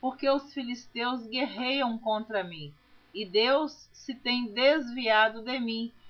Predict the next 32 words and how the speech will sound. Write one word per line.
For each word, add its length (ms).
e 140
não 300
me 100
responde 680
mais, 500
nem 320
pelo 280
ministério 800
dos 200
profetas, 840
nem 260
por 280
sonhos. 760
Por 200
isso 360
te 100
chamei 520
a 80
ti, 400
para 200
que 120
me 140
faças 520
saber 540
o 80
que 260
hei 220
de 100
fazer." 520
Então 460
disse 380
Samuel: 680